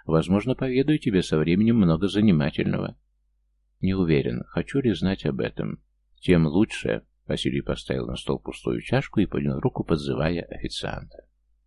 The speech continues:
Они расплатились, не спеша пошли по улице. Большая Дворянская изменилась с тех пор, как они мальчишками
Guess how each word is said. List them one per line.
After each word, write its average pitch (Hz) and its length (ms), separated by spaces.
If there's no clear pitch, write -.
Они 87 300
расплатились, 82 760
не 90 100
спеша - 360
пошли - 320
по - 120
улице. 110 560
Большая 170 380
Дворянская 143 520
изменилась 120 420
с - 60
тех - 200
пор, 127 160
как - 180
они 82 180
мальчишками - 760